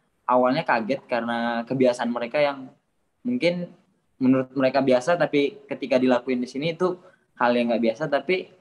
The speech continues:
lama-kelamaan warga itu, apa ya, udah terbiasa karena ya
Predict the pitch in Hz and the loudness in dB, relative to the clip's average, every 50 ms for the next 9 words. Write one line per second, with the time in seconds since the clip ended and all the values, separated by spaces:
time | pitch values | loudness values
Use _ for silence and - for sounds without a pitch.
0 | _ _ - 123 127 131 131 127 127 131 123 120 120 123 127 160 170 151 135 139 | _ _ 0 0 2 2 0 0 0 0 0 0 0 0 -2 0 0 -2 -2 -2
1 | 143 160 165 170 190 185 185 - - _ _ _ _ _ _ - 80 151 - - | -2 -4 -4 -2 -4 -4 -4 -6 -14 _ _ _ _ _ _ -6 -4 -4 -2 0
2 | - 143 120 113 110 117 117 123 127 127 - 135 123 127 123 117 117 - - 160 | 2 4 4 4 4 2 2 0 0 2 0 0 2 2 2 2 2 0 0 -2
3 | 165 160 143 135 131 139 156 170 175 170 - _ _ _ _ _ _ _ _ _ | 0 0 0 -2 -2 -2 -2 -2 -2 -4 -6 _ _ _ _ _ _ _ _ _
4 | _ 123 127 123 123 117 113 - | _ -2 -2 0 0 -2 -6 -10